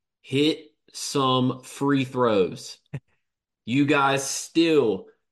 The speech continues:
Speaker 1: are missing free throws. Nineteen of twenty-five, seventy-six percent. So now you've officially been fifty-eight percent, seventy-two percent, and seventy-six percent. Like,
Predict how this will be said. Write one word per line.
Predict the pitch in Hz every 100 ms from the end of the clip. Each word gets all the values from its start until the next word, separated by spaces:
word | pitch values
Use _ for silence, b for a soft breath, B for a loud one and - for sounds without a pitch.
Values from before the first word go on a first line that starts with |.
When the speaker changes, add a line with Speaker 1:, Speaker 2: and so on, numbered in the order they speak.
| -
Speaker 1:
are | 131
missing | 135 131 135 123
free | 131 123
throws. | - 90 90 104
Nineteen | 113 135 - 151 139
of | 131
twenty-five, | - 131 127 123 107 95 92
seventy-six | 123 117 117 110 123 -
percent. | 110 104 107 87
So | 101
now | 101 117 131
you've | 131 120
officially | 104 120 120 - 113
been | 107 101 95
fifty-eight | - - 143 143 139 135 143 -
percent, | 143 - 135 135 135
seventy-two | - 117 123 113 - 123
percent, | 120 120 123 117
and | 98
seventy-six | 98 104 104 98 - - -
percent. | 78 - 69 67
Like, | 85 90 -